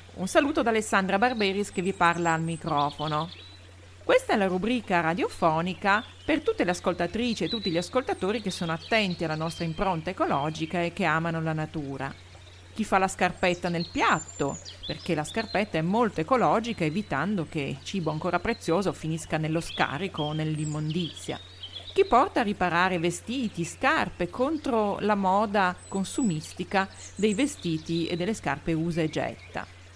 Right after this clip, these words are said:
Chi si accorge che è tornata la primavera in città perché ricompaiono le rondini, o meglio i rondoni. Nella trasmissione di oggi parliamo proprio di un animale,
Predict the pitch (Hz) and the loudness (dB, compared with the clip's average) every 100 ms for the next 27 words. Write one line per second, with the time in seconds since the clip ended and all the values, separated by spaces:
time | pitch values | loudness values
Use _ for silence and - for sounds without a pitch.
0 | - - 190 190 170 - 208 208 170 170 | -12 -6 -2 -2 0 4 4 4 0 0
1 | 165 165 165 160 165 143 147 165 156 180 | 0 0 0 0 0 -2 -2 -2 0 0
2 | 214 170 160 170 392 - 175 170 226 165 | 0 0 -2 0 -2 0 4 4 4 0
3 | 156 175 170 220 208 180 151 175 165 160 | -4 -4 -2 0 0 2 2 2 0 0
4 | 160 214 214 165 156 147 147 - 175 165 | 2 4 4 4 0 -2 -4 -2 0 2
5 | 143 156 165 156 180 185 170 165 160 160 | 0 2 2 2 2 2 2 2 4 2
6 | 147 139 135 - - - - - - - | 2 -2 -8 -10 -16 -20 -20 -20 -20 -20
7 | - - - - - - - - 302 523 | -20 -20 -20 -20 -20 -20 -12 -4 0 4
8 | 196 - 180 175 175 - 277 220 226 - | 2 2 0 2 0 2 2 2 0 4
9 | 170 202 190 247 - 453 233 165 196 180 | 6 4 2 -2 0 0 2 2 2 2
10 | 180 175 - 185 180 185 185 180 190 196 | 2 2 2 0 0 0 0 0 0 2
11 | 180 170 170 175 | 4 4 4 2